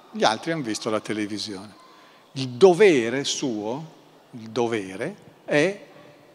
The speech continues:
portare tutti a vedere la verità. Attenzione, non vuol dire tutti diventano filosofi, ma tutti escono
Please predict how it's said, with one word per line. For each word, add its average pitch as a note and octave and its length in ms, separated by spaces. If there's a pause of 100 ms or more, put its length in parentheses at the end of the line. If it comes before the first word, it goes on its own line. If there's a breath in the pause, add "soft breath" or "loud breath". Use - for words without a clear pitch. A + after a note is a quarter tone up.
(460)
portare E3+ 600
tutti E3 560 (1160)
a D3 400 (500)
vedere C3+ 400
la B2+ 120
verità. C3 480 (760)
Attenzione, C#3+ 420
non C#3+ 140
vuol E3 160
dire C#3+ 320
tutti - 380
diventano A#2 500
filosofi, G2 760 (1040)
ma - 400
tutti A3+ 680 (920 loud breath)
escono G#2+ 1040